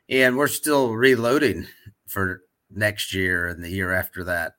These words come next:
because you have to do all of that at once. Um,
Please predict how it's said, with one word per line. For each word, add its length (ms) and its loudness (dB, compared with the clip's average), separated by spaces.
because 240 -10
you 100 -2
have 180 0
to 100 -14
do 140 -4
all 160 -6
of 60 -14
that 200 -4
at 100 -10
once. 420 -12
Um, 180 6